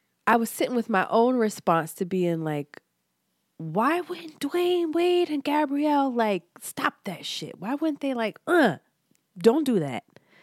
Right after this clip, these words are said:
Especially that respect, appropriateness, uh, whatever.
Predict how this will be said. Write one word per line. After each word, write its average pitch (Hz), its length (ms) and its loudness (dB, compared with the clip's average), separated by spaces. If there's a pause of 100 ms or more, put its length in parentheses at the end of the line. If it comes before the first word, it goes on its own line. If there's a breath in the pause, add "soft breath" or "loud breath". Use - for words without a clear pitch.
(400 soft breath)
Especially 302 340 2
that 220 260 -2
respect, - 800 2 (1120 soft breath)
appropriateness, 233 1300 2 (920 soft breath)
uh, 247 520 8
whatever. 220 680 4